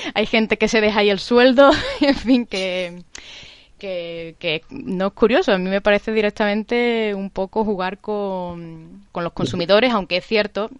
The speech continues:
que evidentemente siempre cuando tú empiezas un juego de estos te dicen, "Oye, eres mayor de edad, eh, ten en cuenta que es tu dinero, tú tienes tu decisi-, tus decisiones, se supone que eres una persona madura que sabe tomar sus propias decisiones",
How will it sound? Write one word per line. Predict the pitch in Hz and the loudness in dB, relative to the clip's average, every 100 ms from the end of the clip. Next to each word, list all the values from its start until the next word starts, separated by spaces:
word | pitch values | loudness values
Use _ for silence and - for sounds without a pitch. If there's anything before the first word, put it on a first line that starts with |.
| _ - | _ -12
que | |
evidentemente | 151 143 151 151 160 170 185 | -10 -8 -8 -6 -6 -6 -8
siempre | 175 160 | -8 -10
cuando | 160 147 | -8 -10
tú | 151 | -10
empiezas | 151 156 165 | -12 -12 -10
un | |
juego | 156 160 | -6 -6
de | 151 170 | -4 -6
estos | - 208 | -8 -10
te | 175 | -8
dicen, | 147 147 139 135 135 | -10 -10 -10 -10 -10
"Oye, | 165 151 | -10 -8
eres | 139 143 | -8 -10
mayor | 139 143 147 | -10 -10 -10
de | 151 | -6
edad, | 160 185 240 - - - | -2 -2 -4 -8 -20 -16
eh, | 170 170 156 143 147 - | -10 -8 -8 -10 -12 -10
ten | 160 | -8
en | 156 | -6
cuenta | 165 160 190 | -6 -6 -6
que | 180 151 147 - | -10 -8 -8 -10
es | - | -14
tu | - 180 | -12 -8
dinero, | 160 175 254 294 202 | 0 2 2 0 -6
tú | 170 | -10
tienes | 170 165 | -10 -12
tu | - | -10
decisi-, | 160 170 165 208 233 - - | -10 -10 -8 -6 -6 -10 -8
tus | 190 | -8
decisiones, | 165 160 170 202 | -8 -10 -6 -6
se | 208 | -6
supone | 165 165 160 | -8 -8 -8
que | |
eres | 151 151 | -8 -8
una | 151 | -8
persona | 151 - 151 | -10 -10 -8
madura | 139 165 202 240 | -8 -8 -8 -8
que | 160 151 | -10 -12
sabe | 151 147 | -12 -12
tomar | 147 151 147 | -10 -10 -12
sus | - 165 | -12 -14
propias | - 156 151 | -14 -12 -12
decisiones", | 147 156 - 170 220 | -10 -12 -8 -6 -6